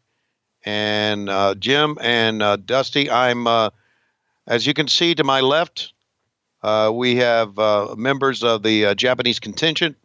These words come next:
I W G P, and as you can see, uh, Fujinami is in the back, and I'm gonna try to get, I don't know if I'll get Mister Sato or not, or Saito, and, uh, maybe get a chance to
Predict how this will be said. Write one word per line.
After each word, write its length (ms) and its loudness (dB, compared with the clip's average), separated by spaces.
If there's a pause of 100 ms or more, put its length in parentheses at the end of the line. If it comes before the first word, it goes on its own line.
(420)
I 220 0
W 320 -2
G 220 -2
P, 460 0 (640)
and 420 0
as 160 2
you 80 0
can 100 0
see, 460 0 (420)
uh, 280 2
Fujinami 720 0
is 140 -2
in 80 -8
the 60 -4
back, 400 -2 (680)
and 120 -2
I'm 80 -2
gonna 120 -2
try 220 0
to 80 -2
get, 260 -2
I 120 0
don't 120 -2
know 60 0
if 80 -2
I'll 120 0
get 200 -6
Mister 260 -6
Sato 420 -2
or 100 0
not, 300 0 (380)
or 100 -2
Saito, 680 -2 (680)
and, 320 -2
uh, 100 2
maybe 280 0
get 100 0
a 60 -2
chance 340 -2
to 280 0